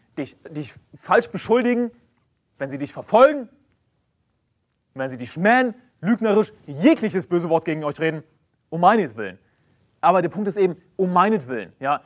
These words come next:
Nicht um deiner Sünde willen, sondern um Jesu Christi willen. Siehst du, es sollte bei Verfolgung nicht um dich gehen, sondern es sollte bei Verfolgung um Jesus Christus gehen,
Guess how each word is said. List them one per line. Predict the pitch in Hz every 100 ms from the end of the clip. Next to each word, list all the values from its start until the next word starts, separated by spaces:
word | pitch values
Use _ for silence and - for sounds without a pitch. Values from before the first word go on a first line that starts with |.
| _
Nicht | 185 220
um | 190
deiner | 202 196
Sünde | 147 226 262 156
willen, | 156 165 160 _
sondern | - 175 180
um | 185
Jesu | 185 185
Christi | 180 202 190 175
willen. | 120 104 90 _ _ _ _ _ _ _
Siehst | - 160
du, |
es | 190
sollte | 180 240 175
bei | 180
Verfolgung | 185 - 202 196 185 170 _ _ -
nicht | 165 220 - - _ _ _ _ _ _ _ _ _ -
um | 170 160
dich | 233 -
gehen, | 98 - _ _ _ _ _ _ _ _ _ _ -
sondern | 147
es |
sollte | 185 202
bei | 180
Verfolgung | 180 175 190 180
um | 170
Jesus | 170 165 160
Christus | 170 160 131
gehen, | 101